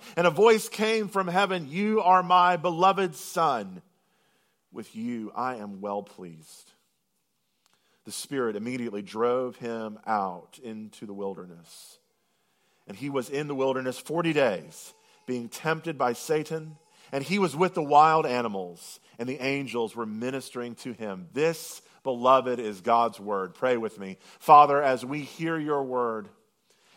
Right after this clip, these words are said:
as we look to it, as we ask you by your Spirit to open it to our,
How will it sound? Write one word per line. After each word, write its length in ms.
as 240
we 180
look 520
to 260
it, 520
as 220
we 300
ask 540
you 160
by 220
your 240
Spirit 600
to 260
open 380
it 160
to 200
our, 400